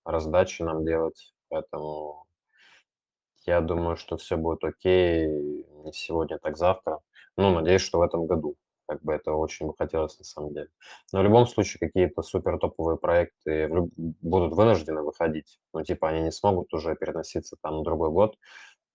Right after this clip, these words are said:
Э, типа, какой в этом смысл? Будут, э, пампить свои монеты. Всё.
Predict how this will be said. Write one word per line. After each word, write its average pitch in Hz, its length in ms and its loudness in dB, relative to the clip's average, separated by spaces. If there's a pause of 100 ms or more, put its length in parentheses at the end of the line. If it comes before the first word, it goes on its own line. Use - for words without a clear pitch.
(100)
Э, 78 500 0 (800)
типа, 76 360 -12 (260)
какой 90 240 4
в 85 60 4
этом 80 200 -4
смысл? - 520 -10 (100)
Будут, 95 580 2
э, 78 480 -2 (1500)
пампить 92 380 2
свои 76 760 -4 (140)
монеты. 85 460 -2 (600)
Всё. 85 300 -4